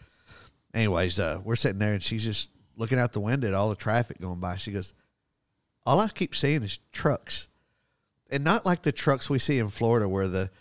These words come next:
the guys dr-, jack 'em up, like, twenty feet off the ground with all the lights under 'em and everything, and they, they park it in a cul-de-sac.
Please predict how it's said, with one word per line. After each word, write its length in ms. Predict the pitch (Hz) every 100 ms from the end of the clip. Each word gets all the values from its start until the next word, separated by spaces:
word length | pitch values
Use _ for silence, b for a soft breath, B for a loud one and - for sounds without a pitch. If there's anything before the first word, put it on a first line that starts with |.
| b b b b b -
the 100 | 95
guys 340 | 110 117 95
dr-, 200 | 113 -
jack 320 | 104 104 98 104
'em 100 | 101
up, 220 | 98 -
like, 240 | 95 - _
twenty 220 | - 113
feet 240 | 101 107 101
off 180 | 98 -
the 80 |
ground 460 | 87 98 98 101 98
with 100 | 90
all 100 | 101
the 80 | 82
lights 460 | 87 87 101 -
under 380 | 110 104 101 101
'em 240 | 104 98 101
and 80 |
everything, 520 | 98 98 98 101 101 95
and 200 | 85 -
they, 120 | 92 92 _ _ _ _
they 100 | 98
park 380 | - - 104 -
it 100 | -
in 80 | 90
a 60 |
cul-de-sac. 1000 | - - 101 95 98 - 113 104 - -